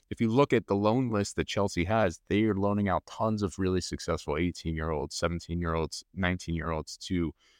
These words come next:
championship teams, to Premier League teams. And those guys go on to have really good careers. So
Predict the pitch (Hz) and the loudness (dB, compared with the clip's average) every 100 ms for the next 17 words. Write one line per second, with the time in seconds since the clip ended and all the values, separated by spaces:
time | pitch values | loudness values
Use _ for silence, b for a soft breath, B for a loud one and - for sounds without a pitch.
0 | b - 98 87 78 - 80 - 73 - | b -8 -6 -2 -4 -4 -6 -8 -12 -10
1 | - 87 104 90 82 82 76 - 82 76 | -12 -4 -2 0 0 -2 -6 -6 -6 -6
2 | - - 90 95 101 95 90 82 - 87 | -6 -4 0 2 0 2 2 2 0 0
3 | 82 80 87 78 85 82 78 76 - 80 | 0 0 -4 0 0 0 -2 -4 -4 0
4 | 80 82 - 87 | 0 0 2 2